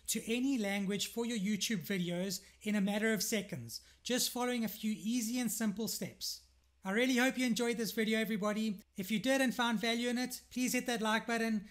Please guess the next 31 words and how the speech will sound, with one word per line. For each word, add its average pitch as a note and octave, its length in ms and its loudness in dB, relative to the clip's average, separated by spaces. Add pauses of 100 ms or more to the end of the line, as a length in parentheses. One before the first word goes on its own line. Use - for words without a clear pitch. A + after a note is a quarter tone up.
(140)
subscribe B3 560 2
and A3 100 2
hit A#3 140 0
that G#3 100 -4
notification G#3+ 680 -2
bell G3+ 380 0 (120)
so - 140 -2
that - 80 -2
you - 80 -8
don't A3+ 200 2
miss A3+ 180 0
out G#3 240 0
on G3 60 -2
any G#3 160 2
content G#3 520 0
I F#3+ 120 2
release F3+ 340 0
in F#3 60 2
the F3+ 60 2
future. F3 440 -4 (320)
Also, B3+ 320 4
for C4+ 100 -2
further B3 320 0
tips, B3+ 340 0
tricks B3+ 240 0
and A3+ 140 0
strategies, A#3+ 540 0
check B3 260 -2
out A3+ 160 0
these G#3 180 0
videos. A3 560 -2